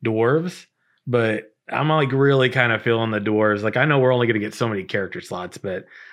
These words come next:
I have a feeling I might actually be rolling a dwarf at some point. And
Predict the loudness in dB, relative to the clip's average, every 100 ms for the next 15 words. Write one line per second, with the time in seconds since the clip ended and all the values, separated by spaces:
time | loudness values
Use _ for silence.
0 | -2 0 0 0 0 0 0 0 0 0
1 | -4 -4 -4 -2 -2 -2 -6 -10 -10 -6
2 | -2 -4 -6 -10 -12 -10 -10 -8 -10 -10
3 | -10 -10 -8 -10